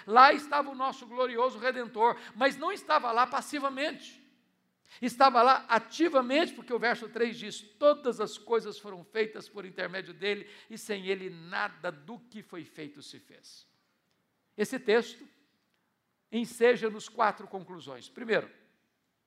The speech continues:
a matéria não é eterna, como pensavam os gregos. A matéria foi criada. Este mundo é feito de matéria e energia. Matéria e energia não criam a si mesmas. Este mundo é governado por leis. Leis não criam a si mesmas.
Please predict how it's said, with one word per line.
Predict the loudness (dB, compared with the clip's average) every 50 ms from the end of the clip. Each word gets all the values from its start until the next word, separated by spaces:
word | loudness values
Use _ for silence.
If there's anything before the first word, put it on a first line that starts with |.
| _ _ _ _ _ _ -10 -4
a | 2
matéria | 4 4 4 4 4 2 2 2
não | 0 -4
é | -8
eterna, | -6 -4 -4 -4 -4 -4 -10
como | -16 -18 -16
pensavam | -18 -16 -10 -10 -12 -12 -12
os | -18
gregos. | -18 -20 -20 -20 -20 _ _ _ _ -20 -20 _ _ _ _ _ _ _ _ _ _ _ _
A | -10
matéria | -10 -10 -8 -8 -10 -10
foi | -10 -14 -20
criada. | -14 -8 -4 -4 -4 -4 -6 -10 _ _ _ _ _ _ _ _ _ _ _ _ _ _ _ _ _ _ _ _ _ _ _
Este | -8 -8 -8 -6 -8
mundo | -8 -8 -6 -6 -6
é | -6
feito | -2 -2 -2 -2 -4
de | -10 -14
matéria | -10 -10 -10 -8 -8 -10 -10 -10
e | -12
energia. | -12 -12 -12 -14 -14 -16 -16 -14 -14 -16 -16 _ _ _ _ _ _ _ _ _ _ _ _ _ _
Matéria | -4 -4 -2 0 -2 -2 0
e | -2
energia | -4 -4 -6 -10 -8 -10
não | -12 -12 -12
criam | -14 -14 -14
a |
si | -14 -16 -16
mesmas. | -16 -16 -16 -16 -18 -20 -20 -20 -20 -20 _ _ _ _ _ _ _ _ _ _ _ _ _ _ _ _ -8
Este | -8 -8 -6 -4 -4
mundo | -4 -2 -4 -2
é | 4
governado | 4 4 4 4 0 0 0 -2 -2 -4
por | -10 -14 -12 -8
leis. | -2 2 2 2 0 0 -10 -16 -20 -14
Leis | -10 -4 0 2 2 2 2 0 -8 -12
não | -14 -16 -14
criam | -12 -12 -10 -10 -10
a |
si | -10 -10 -10
mesmas. | -8 -8 -8 -8 -8 -14 -20 -20 -20 -20 _